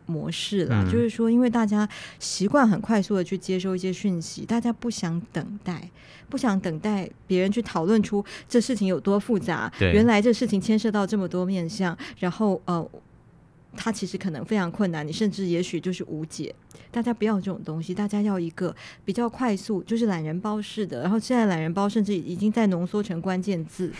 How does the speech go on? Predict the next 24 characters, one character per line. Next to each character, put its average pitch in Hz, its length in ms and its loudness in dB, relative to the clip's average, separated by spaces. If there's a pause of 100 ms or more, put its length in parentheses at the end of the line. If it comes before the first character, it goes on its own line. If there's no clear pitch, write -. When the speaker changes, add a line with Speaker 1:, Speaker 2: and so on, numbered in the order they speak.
(160)
Speaker 2:
<laughs> - 260 4
Speaker 1:
所 262 100 6
以 254 40 6
关 262 160 6
键 254 120 4
字 226 140 -2
最 226 100 0
后 226 60 2
就 208 140 -4
常 170 240 -4
只 185 140 -10
剩 180 200 -4
三 160 240 -6
个 147 100 -6
字 147 240 -12
嘛， 104 120 -6
Speaker 2:
啊。 92 180 2 (180)
Speaker 1:
就， 214 100 4 (300)
就 226 120 8
是 214 160 4
外 196 220 6
来 180 280 2
种， 175 240 2
或， 220 160 6